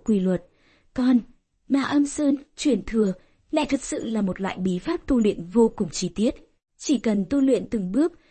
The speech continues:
thực lực có thể tăng lên ghê gớm, đến nhóm sau hả, một nghìn tám một kỷ nguyên, sao sao? Nam tử có một sừng bạc càng nghĩ càng giận. Đồ đệ của hắn Mông Thương Vương, lớn trở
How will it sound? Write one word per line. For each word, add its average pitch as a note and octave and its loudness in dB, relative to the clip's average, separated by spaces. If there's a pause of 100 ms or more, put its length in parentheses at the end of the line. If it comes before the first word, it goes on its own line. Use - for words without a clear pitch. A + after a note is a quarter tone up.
(120)
thực D#4+ 2
lực C4 2
có A3 -6
thể A#3+ -4
tăng C4+ -4
lên C#4 4
ghê A#3+ 2
gớm, G#3 0 (280)
đến G#3+ 2
nhóm G#3+ 0
sau C#4 -6
hả, A3 -4 (380)
một A3 -2
nghìn A3+ 2
tám G3+ -4
một E4 -2
kỷ G3 -4
nguyên, A3 2 (220)
sao A#3+ -8
sao? A3 -4 (760)
Nam D#4 2
tử C#4 2
có D#4 -4
một E4+ -2
sừng G3+ -6
bạc F#3+ -4
càng F3 -4
nghĩ E3+ -6
càng G#3 -2
giận. G3+ -2 (600)
Đồ C#4+ 2
đệ B3+ 4
của - -4
hắn G3+ -4
Mông C4 4
Thương A#3 0
Vương, C4 4 (500)
lớn C#4 4
trở A3+ 0